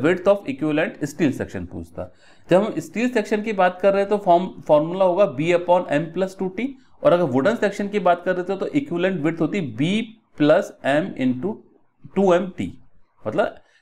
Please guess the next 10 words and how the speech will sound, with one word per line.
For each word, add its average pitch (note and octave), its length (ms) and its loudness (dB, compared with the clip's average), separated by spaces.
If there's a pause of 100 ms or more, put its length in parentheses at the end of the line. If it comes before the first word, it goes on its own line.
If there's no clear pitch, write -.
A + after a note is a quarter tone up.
(100)
B D3+ 260 2 (100)
plus B3 400 2
टू F3 160 0
टी A3 180 -2 (120)
into D#3+ 300 -2
M A3+ 200 -2
या A#3+ 60 2 (100)
टू C#3+ 160 2
एम E2+ 120 -6
टी। D#2+ 200 -16